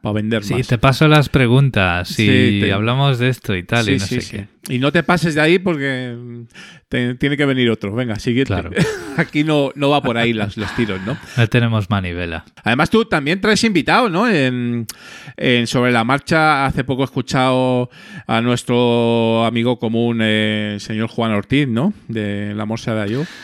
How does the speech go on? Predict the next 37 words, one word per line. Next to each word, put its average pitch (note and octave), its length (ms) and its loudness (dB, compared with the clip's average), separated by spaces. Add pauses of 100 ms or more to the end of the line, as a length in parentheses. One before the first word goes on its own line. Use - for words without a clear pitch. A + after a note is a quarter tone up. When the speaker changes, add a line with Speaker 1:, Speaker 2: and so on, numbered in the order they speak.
(140)
Speaker 2:
Sí, B2 640 2
vamos B2 420 0
a A#2 60 4
ver. G2+ 240 2
Yo A#2 160 4
siempre D3 340 2
tengo D3 220 4
abierto C#3 580 4
para G2+ 240 0
que, F#2 320 -2 (220)
eh, F#2+ 280 -8
quien F#2+ 200 -4
quiera G2+ 240 -2
me G#2+ 120 2
pueda G2+ 260 0
enviar, F2+ 600 -2 (320)
eh, F2+ 180 -6
mensajes F2 520 -4
de F2+ 80 -2
audio. E2+ 320 -4 (340)
Esto, B2 280 0
claro, A#2 260 4
antes A2 260 2
cuando F#2 320 0
todos, G2 380 0 (100)
cuando F2+ 240 -2
estábamos F#2 460 -2
en G#2 100 2
Anchor, C3 460 4
pues G#2+ 180 2
nos G2 180 -2
enviábamos F2 580 -2
muchos, F2+ 600 -2
muchos F#2+ 420 -2
audios. F2 380 2
De G2 80 0
hecho, G2 320 2